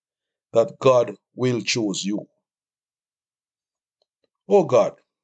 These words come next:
we thank you for your desire to save us. Please, give us the desire to be saved and the faith to accept Jesus, always trusting in him alone to save us.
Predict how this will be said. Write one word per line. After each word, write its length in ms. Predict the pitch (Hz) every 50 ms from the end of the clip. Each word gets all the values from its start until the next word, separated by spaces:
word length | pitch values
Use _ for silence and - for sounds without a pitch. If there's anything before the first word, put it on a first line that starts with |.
| _ _ _ _ _ _ _ _ _ _ _ _ _ _ _ _ _ _ _ _ _ _ _ _ _ _ _ _ -
we 120 | 196 214
thank 340 | 202 - 240 214 196 196 202
you 60 | 196
for 240 | 190 - 208 190 180
your 120 | 180 180
desire 420 | 170 175 156 123 147 143 139 139 135
to 120 | 135 135
save 420 | 127 - - 139 131 127 117 - -
us. 460 | - - - - - - - - - _ _ _ _ _ _ _ _ _ _ _ _ _ _ _ _ _ _ _ _ _ _ _ _ _ _
Please, 560 | - 214 196 156 320 - - - - - - _ _ _ _ _ _ _ _ _ _ _ _ -
give 160 | 156 202 190
us 140 | 202 190 196 -
the 100 | 190 185
desire 460 | 185 180 - - 151 147 147 139 135
to 120 | 139 143
be 120 | 135 139 135
saved 560 | - - 147 147 139 131 113 95 - - - _ _ _ _ _ _ _ _ _ _ _ _ _ _ _ _ _ _ _ _ _ _ -
and 160 | 120 147 151
the 60 | 160
faith 460 | 156 - - - 196 180 180 180 180 -
to 120 | - 180
accept 480 | 170 160 - - - 156 143 - - -
Jesus, 720 | - 143 156 135 113 104 104 - - - - - - - _ _ _ _ _ _ _ _ _ _ _ _ _ -
always 580 | - 185 202 202 202 202 202 208 202 196 196 -
trusting 500 | - - 208 190 190 - - 185 180 185
in 120 | 185 175
him 180 | 156 185 175 175
alone 440 | 175 170 165 147 135 123 104 92 90
to 80 | - 127
save 360 | - - 131 117 104 92 82
us. 380 | - - - - - - -